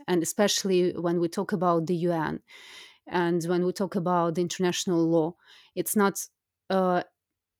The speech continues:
morally permissible to, uh, let Russia avoid the punishment for blatant war crimes.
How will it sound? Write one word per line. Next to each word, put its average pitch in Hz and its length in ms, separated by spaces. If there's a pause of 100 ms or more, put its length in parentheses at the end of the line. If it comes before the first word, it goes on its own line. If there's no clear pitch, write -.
(260)
morally 208 800 (280)
permissible 190 840 (500)
to, 170 640 (100)
uh, 175 380
let 185 520
Russia 170 420
avoid 175 580
the 165 540 (180)
punishment 175 760
for - 420
blatant 180 600
war 160 180
crimes. - 600